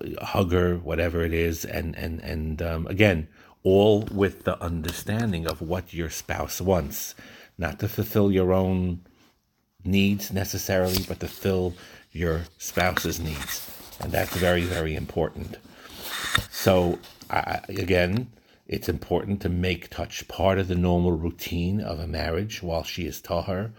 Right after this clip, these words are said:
of hugging and of kissing and of, um, ways to encourage more physical contact between you and your wife,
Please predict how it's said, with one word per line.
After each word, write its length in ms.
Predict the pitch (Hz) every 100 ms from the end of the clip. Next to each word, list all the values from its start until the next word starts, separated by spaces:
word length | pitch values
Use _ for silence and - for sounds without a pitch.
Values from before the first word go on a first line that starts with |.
| - - - -
of 80 | -
hugging 680 | - 95 87 95 92 92
and 120 | 85 98
of 120 | -
kissing 640 | 95 95 - 95 92 87 - - - - - -
and 180 | 67 -
of, 400 | - 67 73 80
um, 440 | 71 - - - - _ _ _ _ -
ways 400 | 95 98 107 101
to 100 | -
encourage 680 | 90 85 - 101 98 90 -
more 240 | 95 90 87
physical 460 | - 87 87 87
contact 760 | 85 - 98 87 90 90 - - _ - - - -
between 380 | 95 - 98 92
you 180 | 90
and 120 | 87 87
your 140 | 87
wife, 540 | 82 82 78 - -